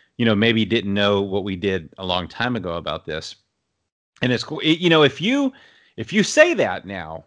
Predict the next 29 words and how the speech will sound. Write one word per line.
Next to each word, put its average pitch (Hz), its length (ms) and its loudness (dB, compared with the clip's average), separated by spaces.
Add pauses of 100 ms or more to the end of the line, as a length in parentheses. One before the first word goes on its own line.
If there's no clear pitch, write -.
if 117 240 -12
you 202 100 -4
say 262 300 0
that, 92 280 -6 (680)
you 123 80 -2
know, 113 320 -2 (140)
you 131 400 -2
may 190 320 0
be 139 340 0
not 113 300 -2
following 101 320 -2
the 85 60 -12
science, 90 440 -8
because 90 480 -8 (420)
if - 160 -16
you're 139 140 4
attacking 123 600 -4
Doctor 104 400 -2
Fauci 170 640 -4
now, 95 440 -6 (320)
<laughs> - 460 -8
what 151 260 4
you're 156 80 2
actually 143 460 0
doing 107 260 -2
is 110 120 -8
not 180 200 -4
attacking 139 480 -8
him. 92 460 -10